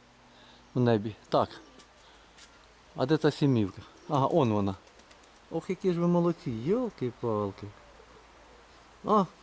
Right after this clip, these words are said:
що таке за спиною школа в них, бачили?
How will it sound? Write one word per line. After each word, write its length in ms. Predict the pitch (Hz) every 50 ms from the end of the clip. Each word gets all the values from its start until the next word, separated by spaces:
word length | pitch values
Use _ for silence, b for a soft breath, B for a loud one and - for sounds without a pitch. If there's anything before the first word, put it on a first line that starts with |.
| - - - -
що 100 | - 143
таке 260 | 135 147 - - 139
за 120 | 127 135
спиною 520 | - - - 147 139 143 131 127 123 120 110 - - - - - - - - - - - - - - - - - - - -
школа 360 | - - - 143 127 117 117
в 60 | 110 110
них, 140 | 110 104 - - - -
бачили? 380 | - 147 170 - - 156 123 107